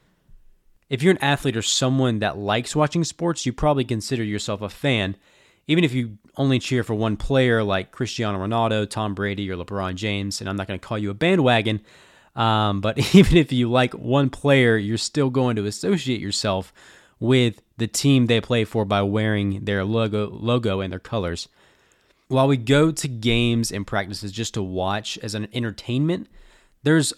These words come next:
a lot to unpack within the world of sports admiration, especially from a Christian perspective, and we should a-, be asking ourselves,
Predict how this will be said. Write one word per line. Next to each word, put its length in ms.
a 140
lot 380
to 200
unpack 520
within 320
the 80
world 240
of 100
sports 560
admiration, 960
especially 320
from 100
a 60
Christian 440
perspective, 800
and 380
we 60
should 160
a-, 180
be 160
asking 460
ourselves, 560